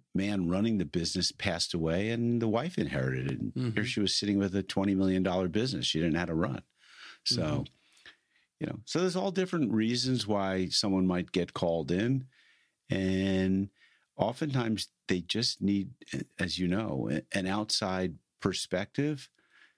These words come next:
Speaker 1: that has some, like, solidness to them in terms of experience and,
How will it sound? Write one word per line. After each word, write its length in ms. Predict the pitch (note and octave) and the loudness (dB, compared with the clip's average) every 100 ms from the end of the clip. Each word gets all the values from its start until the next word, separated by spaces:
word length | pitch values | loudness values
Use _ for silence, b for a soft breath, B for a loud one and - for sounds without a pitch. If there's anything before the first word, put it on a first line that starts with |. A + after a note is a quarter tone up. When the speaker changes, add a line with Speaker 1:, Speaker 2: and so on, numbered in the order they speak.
| b - | b -4
Speaker 1:
that 380 | F2+ E2+ E2 _ _ _ _ _ _ _ _ _ - - | -2 0 -4 _ _ _ _ _ _ _ _ _ -18 -8
has 280 | G2+ F#2+ F2+ | -4 -2 0
some, 520 | - G2+ F2+ F2+ F2 - _ _ _ _ _ _ _ _ D3+ | -2 0 0 2 0 -4 _ _ _ _ _ _ _ _ -4
like, 300 | D2+ D2 - | -4 -4 -4
solidness 960 | - - F2 F#2+ A2+ A2+ B2+ C#3 - | -2 0 0 0 0 0 0 0 -4
to 220 | - C3 | -2 -2
them 280 | C3+ D3 E3 | -2 0 0
in 80 | A2+ | 0
terms 380 | - F#2+ F2 - | 0 0 0 0
of 240 | F2+ D#2 - | 0 -2 -6
experience 840 | - - - D#2+ F#2+ A2+ B2 C3 - | -2 -2 -2 -2 0 0 0 0 0
and, 300 | - - | 0 -2